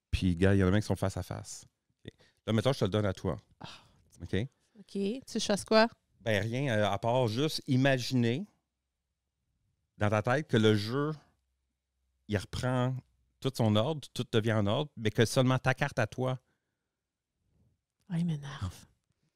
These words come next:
Speaker 1: soit la seule qui soit à l'envers. Je peux donner votre micro, madame, euh,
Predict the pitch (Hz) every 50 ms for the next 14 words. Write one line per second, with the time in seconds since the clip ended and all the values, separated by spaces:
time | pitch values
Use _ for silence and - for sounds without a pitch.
0 | _ _ _ - - - - 107 104 98 98 - 117 117 110 - - - 92 90
1 | 87 87 87 87 90 90 92 95 - - 107 110 113 110 104 101 98 - - 98
2 | 92 - - 101 113 117 101 92 95 101 101 101 104 104 101 95 92 90 87 87
3 | 87 85 85 82 82